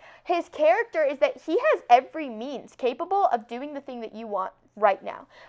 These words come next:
Like, do you realize that as you're listening to this podcast, the thing that you want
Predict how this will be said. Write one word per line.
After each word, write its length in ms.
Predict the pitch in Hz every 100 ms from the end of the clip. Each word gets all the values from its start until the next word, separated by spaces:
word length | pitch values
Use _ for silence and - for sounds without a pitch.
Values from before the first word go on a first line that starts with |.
| -
Like, 180 | 294 262
do 80 |
you 100 | 294
realize 260 | 381 427 427
that 140 | - -
as 220 | 240 285
you're 100 | 285
listening 400 | 233 247 240 240
to 160 | -
this 180 | 226 226
podcast, 640 | - 220 214 277 254 294 - _ _
the 80 | 262
thing 320 | 254 - 254
that 160 | 254 -
you 100 | 233
want 280 | 208 208